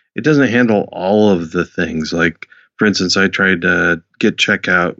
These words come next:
with a dash for the last branch. That's not implemented. It's not there. So,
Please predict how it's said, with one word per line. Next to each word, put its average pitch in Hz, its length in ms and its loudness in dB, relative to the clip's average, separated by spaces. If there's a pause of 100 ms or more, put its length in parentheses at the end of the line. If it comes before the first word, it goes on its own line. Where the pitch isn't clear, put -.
(140)
with 95 240 -2
a 85 60 -2
dash 82 580 -2 (180)
for 85 280 -2 (220)
the 98 120 2
last 87 340 0
branch. 82 400 -4 (380)
That's 110 200 0
not 98 160 2
implemented. 85 540 -2
It's 82 220 -8
not 85 160 -6
there. 82 180 -8
So, 85 300 0